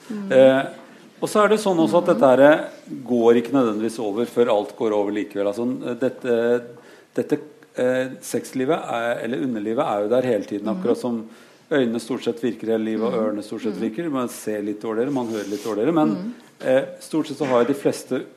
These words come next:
Speaker 2: underlivsglede
Speaker 1: Mm. Mm.
Speaker 2: hele livet.
Speaker 1: Mm.
Speaker 2: Eh, men det er veldig ulikt hvordan, hvordan det utvikler seg, og hvordan det slukkes.
Speaker 1: Mm. Og så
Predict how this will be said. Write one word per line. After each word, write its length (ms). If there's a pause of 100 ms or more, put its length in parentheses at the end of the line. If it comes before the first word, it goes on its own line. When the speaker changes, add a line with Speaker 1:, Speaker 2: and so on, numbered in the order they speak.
Speaker 2:
underlivsglede 1040 (200)
Speaker 1:
Mm. 120
Mm. 220
Speaker 2:
hele 360
livet. 360
Speaker 1:
Mm. 240 (400)
Speaker 2:
Eh, 320
men 100
det 80
er 140
veldig 160
ulikt 320
hvordan, 480 (180)
hvordan 240
det 160
utvikler 420
seg, 160
og 180
hvordan 280
det 80
slukkes. 480 (120)
Speaker 1:
Mm. 100 (360)
Og 60
så 60